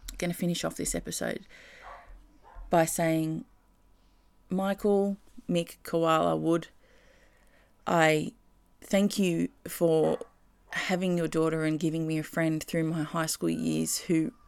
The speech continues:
really did make me feel like I was a valid person to be. And I hope wherever you are, you are in a good place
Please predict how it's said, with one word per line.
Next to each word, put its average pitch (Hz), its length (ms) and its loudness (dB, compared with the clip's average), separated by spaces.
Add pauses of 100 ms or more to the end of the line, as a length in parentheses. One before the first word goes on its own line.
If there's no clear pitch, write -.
(160)
really 202 340 2
did 160 360 2 (120)
make 175 280 -2
me 185 80 0
feel 175 280 0
like 156 520 -4 (1200)
I 175 100 0
was 170 160 0
a 160 60 0
valid 160 340 0
person 175 480 -4 (280)
to - 100 -10
be. 247 240 -2 (1200)
And 208 600 -10 (200)
I 220 140 -6
hope 247 380 -2
wherever 262 400 -2
you 247 160 2
are, 254 260 0 (680)
you 262 180 2
are 254 220 4
in 233 80 2
a 226 60 2
good 226 200 -2
place 254 640 0